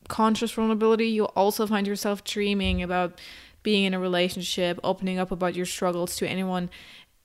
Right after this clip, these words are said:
in general, really. And maybe the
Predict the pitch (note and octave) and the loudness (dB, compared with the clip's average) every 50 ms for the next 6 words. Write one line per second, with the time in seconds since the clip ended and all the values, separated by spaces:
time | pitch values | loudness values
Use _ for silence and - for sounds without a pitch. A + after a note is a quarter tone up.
0 | _ _ _ - _ _ _ - G3+ G#3 G3+ G3 F3 F#3+ G3 G#3 A#3+ A#3 F3+ E3+ | _ _ _ -20 _ _ _ 2 4 4 4 4 4 6 8 8 8 8 6 6
1 | E3+ D#3+ E3 E3 E3+ G3 G3+ G3 F3+ E3 E3+ G3 A3 G#3+ - - - - - - | 4 4 4 4 6 6 6 6 6 6 6 4 4 2 -4 -14 -20 -20 -20 -20
2 | - - - _ _ _ _ _ - G3 F#3+ F#3+ F#3+ F#3+ G3 G3 G3+ G3+ A3+ A3 | -20 -20 -20 _ _ _ _ _ 2 2 4 4 4 4 2 2 2 2 2 2
3 | A3 G#3+ G#3 G3+ F#3+ F#3 | 2 4 4 4 2 2